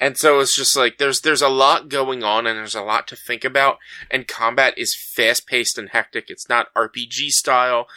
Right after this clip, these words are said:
it's, like, action style. And so it's like, you gotta just keep going. There is slowdown if you're trying to use different abilities,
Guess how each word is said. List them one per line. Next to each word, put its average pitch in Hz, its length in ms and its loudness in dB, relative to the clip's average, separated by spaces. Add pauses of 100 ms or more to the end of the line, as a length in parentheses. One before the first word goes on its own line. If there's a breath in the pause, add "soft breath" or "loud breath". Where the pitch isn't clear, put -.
(300 loud breath)
it's, 131 300 0
like, 127 180 0
action 110 520 -2 (100)
style. 92 540 -2
And 101 180 -12
so 110 160 -4
it's 104 100 -12
like, 107 160 -6
you 127 100 -10
gotta 127 280 2
just 113 240 -8 (120)
keep - 220 -12
going. 113 320 -2 (380 loud breath)
There 156 160 4
is 160 320 4
slowdown 147 580 2
if 127 120 -4
you're 127 100 -6
trying 123 300 0
to - 120 -12
use 123 300 -8
different 120 320 -6
abilities, 135 600 -2